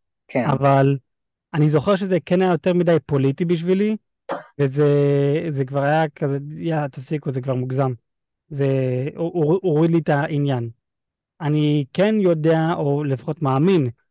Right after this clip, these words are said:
Speaker 2: שהסדרה הזאת גם הולכת להיות פוליטית, כי אנחנו גם, כי זה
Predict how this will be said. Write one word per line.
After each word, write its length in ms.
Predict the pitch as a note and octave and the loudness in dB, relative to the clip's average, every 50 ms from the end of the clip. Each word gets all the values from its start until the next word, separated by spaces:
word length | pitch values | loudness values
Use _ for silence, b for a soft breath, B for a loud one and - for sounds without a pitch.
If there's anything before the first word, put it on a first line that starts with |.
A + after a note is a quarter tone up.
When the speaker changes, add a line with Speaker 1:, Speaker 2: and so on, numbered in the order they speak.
| _ _ _ | _ _ _
Speaker 2:
שהסדרה 440 | - D#3 C3+ - E3 D3+ E3 E3 E3 | -4 -4 -4 -2 -2 0 2 2 2
הזאת 220 | D#3+ D#3+ D3 E3 D3 C#3 | 2 0 -2 -2 -2 0
גם 200 | C#3 F#3 G3+ G#3 | 0 0 2 2
הולכת 280 | G3+ G3 F3 D#3 - D3 | 2 2 2 2 0 0
להיות 260 | D3 D3 C#3 - _ _ _ - | 0 0 0 -2 _ _ _ -4
פוליטית, 540 | D3+ C#3 C3 B2+ B2 - D#3 F#3 F3+ _ _ _ _ _ _ _ _ - | -2 -2 0 -2 -2 0 -2 -2 -2 _ _ _ _ _ _ _ _ -8
כי 80 | D3+ | -6
אנחנו 240 | C3+ C3 C3+ D#3+ D3 | -4 -4 -4 -4 -4
גם, 260 | C#3+ C#3+ C#3 C#3+ E3+ - - _ _ _ G3+ F3 F3 - | -2 -2 -2 -2 -4 -6 -10 _ _ _ -18 -18 -16 -12
כי 120 | - D#3 | -8 -4
זה 140 | C#3+ D3 C#3 | -2 -2 -2